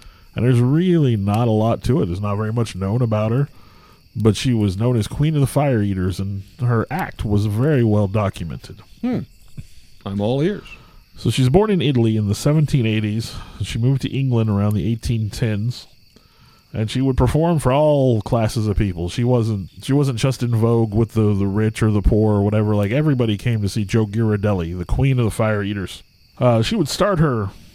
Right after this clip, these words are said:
Speaker 1: uh, shows by taking a mouthful of nitric acid, and she would swish that around in her mouth, uh, and then she would take out an iron bar and spit on it,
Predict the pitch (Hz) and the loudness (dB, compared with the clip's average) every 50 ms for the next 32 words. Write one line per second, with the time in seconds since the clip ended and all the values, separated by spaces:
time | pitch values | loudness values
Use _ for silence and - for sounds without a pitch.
0 | - - _ - - _ _ _ - - - - - - 117 113 110 - - - | -20 -20 _ -20 -20 _ _ _ -18 -16 -14 -12 -8 -4 -4 -4 -2 0 2 2
1 | 135 139 156 170 175 160 135 - 117 120 113 - 147 147 - 139 120 113 90 85 | 4 4 4 2 2 0 0 0 -2 0 0 0 -2 -2 -2 -2 -2 -2 -2 -2
2 | 90 104 117 147 190 185 - - - 160 147 123 107 104 107 104 107 165 - - | -4 -4 -2 -2 -2 -2 -2 -4 -2 -2 0 0 -2 -4 -6 -8 -8 -8 -4 -4
3 | 156 - - - 117 123 113 - - 90 82 - - - - - - _ - - | -4 -6 -6 -8 -8 -8 -6 -4 -6 -6 -6 -10 -16 -20 -20 -20 -20 _ -20 -20
4 | - _ _ _ _ _ _ _ _ _ - - _ _ - 110 110 - 151 156 | -20 _ _ _ _ _ _ _ _ _ -20 -20 _ _ -4 -4 0 2 2 2
5 | 139 - - - 165 160 - - 151 143 131 131 131 135 139 127 113 110 104 110 | 2 2 2 2 2 2 2 0 0 0 0 0 0 0 0 -2 -2 -2 0 0
6 | 110 131 175 180 - - - - _ _ _ - - 113 117 117 113 113 110 131 | 0 0 -2 -2 -4 -10 -18 -20 _ _ _ -8 -2 0 0 2 2 2 2 2
7 | 165 180 - - 151 131 - - 160 151 160 156 123 107 120 120 156 185 170 151 | 2 2 2 2 0 0 0 0 0 0 0 0 0 -2 -2 -2 0 0 2 2
8 | 131 120 143 156 151 139 117 104 - - - - - - - 151 143 120 104 85 | 2 2 2 2 2 2 0 -2 -4 -6 -10 -10 -10 -4 0 0 0 0 0 -4
9 | 76 - | -8 -12